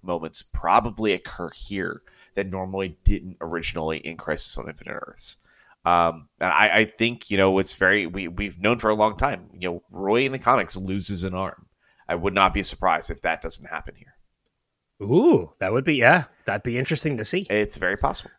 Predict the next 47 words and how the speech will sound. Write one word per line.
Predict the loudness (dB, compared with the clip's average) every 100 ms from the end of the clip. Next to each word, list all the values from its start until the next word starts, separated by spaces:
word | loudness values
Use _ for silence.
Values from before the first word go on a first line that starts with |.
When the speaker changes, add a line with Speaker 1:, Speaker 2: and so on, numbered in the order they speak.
| -8
Speaker 1:
So | 0 0 0 0
very | 2 2
curious | 0 0
Speaker 2:
So | 0
Speaker 1:
to |
see | -2
where | -2 -2
this | -2
could | -6 -8
go. | -10 -16 -20 _ _ _ _ 4
Speaker 2:
Yeah, | 8 8 6 0 -4 6
but | 8 10
that | 8
kinda | 8 6
leads | 6 6 4
us | 4
to | 6
the | 6 8
ending, | 8 8 6 6
that, | 4 6
that | 6 8
final | 8 8 8
moment | 6 8 6 4 0
in, | 4 6 8
uh, | 8 8 6 -4 _ _ _ _
in | 6 8
this | 8 6
episode. | 6 6 6 6 6
You | 4
know, | 4
we've | 4 2 2
seen | 2 2 2
kinda | 4 4 4
Lila | 6 6 8 6
kinda | 4 0 4
step | 4 4
up | 2
as | 0
Harbinger, | 2 2 2 2 4 6
and | 6 2 2 4
last | 6 6 2
week | 0 4
told, | 4 4 2 -4 -20 -20 -20 -20 -16 4
uh, | 8 10 8 4
you | 2
know, | 4 2
told | 2 4 6 6